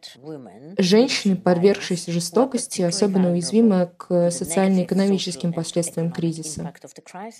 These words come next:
Стоит вспомнить о женщинах, имеющих ненадёжные рабочие места,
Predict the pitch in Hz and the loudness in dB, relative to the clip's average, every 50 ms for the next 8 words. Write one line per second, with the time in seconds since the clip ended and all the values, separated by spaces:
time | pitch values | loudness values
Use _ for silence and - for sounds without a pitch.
0 | _ _ - - - - 208 196 196 - - - - - 202 190 175 170 - - | _ _ -14 -10 2 4 4 4 4 0 0 2 2 4 4 2 0 -2 -4 -10
1 | - 131 180 170 165 156 165 170 196 226 233 - - - 185 175 170 - - 175 | -6 -2 -2 0 0 2 2 4 4 4 2 0 0 0 -2 -2 -2 -4 -4 -2
2 | 170 170 185 208 196 - - 175 - - - 185 185 185 185 185 180 175 170 185 | 0 2 2 2 0 -2 -6 -8 -10 -4 0 2 2 4 4 2 2 0 2 2
3 | 175 180 185 185 175 175 175 165 160 - - - 170 165 160 170 170 170 170 - | 2 4 2 2 0 -2 -2 -2 -2 -2 -4 -4 -4 -2 0 0 0 0 0 -4
4 | 170 165 165 170 - - 135 - - - | -4 -4 -4 -6 -8 -6 -6 -6 -8 -8